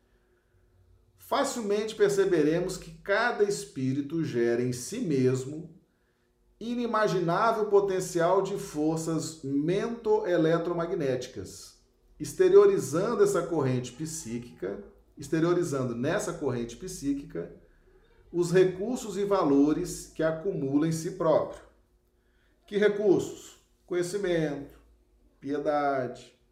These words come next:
compaixão, amorosidade,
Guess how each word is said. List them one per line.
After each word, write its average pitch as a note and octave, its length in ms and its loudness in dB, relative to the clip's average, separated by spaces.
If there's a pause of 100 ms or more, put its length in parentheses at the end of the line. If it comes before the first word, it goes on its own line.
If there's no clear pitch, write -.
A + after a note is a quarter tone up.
compaixão, A#2+ 1040 -4 (720)
amorosidade, A#2+ 1400 -2